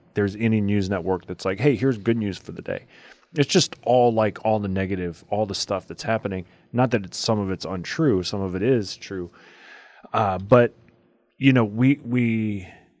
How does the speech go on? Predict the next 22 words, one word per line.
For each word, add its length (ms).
we 100
gotta 180
get 140
out 200
of 80
that 180
and 160
just 160
see, 260
like, 220
the 80
good 280
things 260
that 100
are 80
happening 400
in 100
the 60
world. 340
So 140
it's 160
good 520